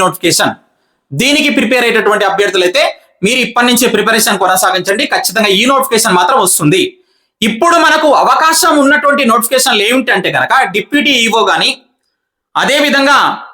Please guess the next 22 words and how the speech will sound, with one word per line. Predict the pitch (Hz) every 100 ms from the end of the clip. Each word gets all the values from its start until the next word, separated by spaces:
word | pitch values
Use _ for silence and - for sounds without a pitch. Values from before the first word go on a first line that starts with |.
| -
కేజీబీవీ, | 220 269 262 226 247 220 277 285 - 143
డిఎస్సి | 247 254 247 190 - - 220
ఈ | 269 220
మూడు | 269 311 302
నోటిఫికేషన్లు | 285 294 247 247 240 285
రాబోతున్నాయండి | 226 220 - 185 147 -
ప్రస్తుతం | 190 - 240 180
అయితే. | 151 101 _ _ _ - - _ 220
ఈ | 269 226
మూడు | 269 339 330
నోటిఫికేషన్లకు | 320 320 294 294 294 294
సంబంధించి | 269 277 269 233
కూడా | 285 277
మళ్ళీ | 262 262 233
ఒక | 269
నోటిఫికేషన్ | 285 277 285 285 262 262 254
నుంచి | 254 277
ఒక | 247 247
నోటిఫికేషన్ | 247 - 240 247 240
కి | 240 202 - _ - 226
మూడు | 285 285
నుంచి | 285 277